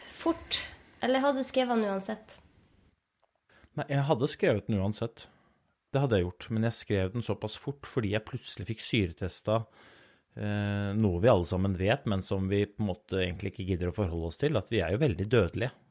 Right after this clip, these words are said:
Speaker 2: ikke sant? Jeg, jeg har følt meg tidvis ganske udødelig.
Speaker 1: Mm.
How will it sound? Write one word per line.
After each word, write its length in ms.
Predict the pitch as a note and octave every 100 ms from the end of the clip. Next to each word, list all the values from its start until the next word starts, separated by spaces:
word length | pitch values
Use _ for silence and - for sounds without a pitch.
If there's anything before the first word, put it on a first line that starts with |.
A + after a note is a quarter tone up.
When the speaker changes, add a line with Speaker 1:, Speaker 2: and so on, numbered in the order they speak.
| -
Speaker 2:
ikke 120 | -
sant? 200 | C3 -
Jeg, 460 | G#2 G#2+ G#2+ G#2 G#2 _ _ _ _ _
jeg 80 | -
har 80 | D#3
følt 320 | - F2+ -
meg 100 | G2
tidvis 400 | - G2 F2 F2 - -
ganske 320 | G#2+ E2+ - -
udødelig. 720 | F#2 G2 F#2 D#2+ E2 A#2 C#3 - _ _ _ _ _ _ -
Speaker 1:
Mm. 280 | A#3 G#3+ F#3